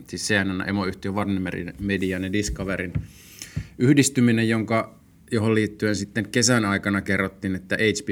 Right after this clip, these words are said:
O Max, ää, joutui tavallaan säästökuurille, koska nyt, nyt me tiedetään, että, että Yhdysvalloista alkaen ensi vuonna niin, niin H B O ja Discovery yhdistyy uudeksi,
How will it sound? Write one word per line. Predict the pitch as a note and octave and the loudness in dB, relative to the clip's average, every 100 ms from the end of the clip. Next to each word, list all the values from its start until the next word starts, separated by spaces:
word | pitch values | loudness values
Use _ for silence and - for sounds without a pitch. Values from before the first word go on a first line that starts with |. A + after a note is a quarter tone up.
| F#2 | -2
O | |
Max, | F#2+ G#2 G#2 - - - - - - - - | 0 -2 -2 -6 -6 -14 -20 -20 -20 -16 -14
ää, | G1+ G1+ G1+ - D#2+ G1+ - - - - - - - | -12 -12 -12 -12 -12 -14 -16 -20 -20 -20 -18 -16 -6
joutui | G2 G2 | -4 -2
tavallaan | - C3+ B2 A2+ | 0 2 4 4
säästökuurille, | A2+ G#2+ - - G#2 G2 F#2 | 4 2 0 -2 0 0 0
koska | F2 - - - | -4 -8 -10 -8
nyt, | F#2 G#2 | -8 -8
nyt | G2 | -6
me | F#2+ | -4
tiedetään, | G#2 F#2+ F2+ F#2 F2 | 0 0 0 -4 -4
että, | E2 - F2+ - | -6 -6 -6 -6
että | F2+ E2+ - F2+ E2 - | -12 -14 -8 -6 -6 -6
Yhdysvalloista | G2+ F#2 F#2 F#2+ G2 - | -6 -6 -6 -6 -6 -8
alkaen | - F#2 F#2+ F#2 | -6 -4 -2 -2
ensi | F#2+ F#2 F2 | -2 -2 -4
vuonna | F2 F2 | -4 -4
niin, | E2+ E2+ E2 - - - - - - | -6 -6 -10 -16 -20 -20 -20 -20 -16
niin | - F#2+ | -4 -4
H | - | 0
B | A#2+ B2+ | 2 4
O | B2 | 4
ja | A#2+ A2 | 2 2
Discovery | A2 - G#2+ G2+ | -2 -2 0 0
yhdistyy | F#2+ F#2+ F2+ - | 0 -2 -4 -4
uudeksi, | E2+ F#2 F2+ - F2 | -4 -2 -4 -6 -8